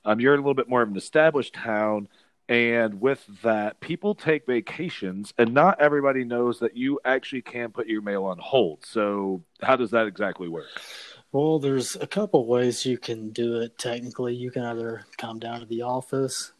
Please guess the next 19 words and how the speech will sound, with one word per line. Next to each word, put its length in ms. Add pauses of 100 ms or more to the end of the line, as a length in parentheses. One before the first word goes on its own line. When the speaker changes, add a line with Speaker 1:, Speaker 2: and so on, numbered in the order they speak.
(140)
Speaker 2:
grab 300
one 120
of 60
the, 240
uh, 220 (440)
little 220
yellow 340
cards. 640
I 80
don't 240
know 240
the 200
technical 680
term 480
for 400
what 300
that 260
thing 240
is, 320